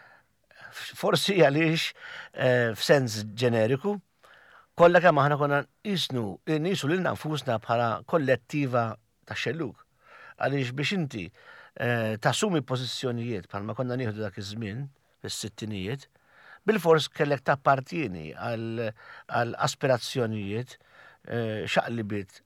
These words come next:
xellukin. Eh, imma x'aktar xi xelluk tagħna ma kienx, eh, la xelluk marxista, la xelluk laburista, eh, ma kien, eh, xelluk li kien ifisser li aħna maħniex komdi biċ-ċentru.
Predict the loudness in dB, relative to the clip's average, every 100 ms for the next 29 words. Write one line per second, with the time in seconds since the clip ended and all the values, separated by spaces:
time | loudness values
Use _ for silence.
0 | _ -6 -6 -6 -8 -12 -18 _ _ _
1 | -20 -20 -20 -20 -20 -20 _ -4 2 4
2 | 4 2 -2 2 2 2 4 4 6 2
3 | 0 0 -2 2 2 2 -4 -6 -8 -4
4 | -6 -4 -4 -4 -6 -8 -16 -20 -20 -16
5 | -8 -6 -4 -6 -6 -4 -2 -2 -4 -8
6 | -8 -8 -8 -10 -8 -6 -6 -8 -12 -10
7 | -8 -8 -8 -8 -8 -8 -8 -8 -10 -10
8 | -14 -14 -14 -8 -4 -2 -4 -6 -8 -10
9 | -12 -4 0 0 0 0 -2 -6 -14 -20
10 | _ _ _ -2 -2 -2 -6 0 2 2
11 | -2 -6 -16 -20 _ _ -6 -4 -4 -4
12 | -4 -2 -2 -2 -2 0 -2 0 0 0
13 | 0 0 2 2 0 -2 -4 -4 -4 -2
14 | -4 -6 -4 -6 -6 -10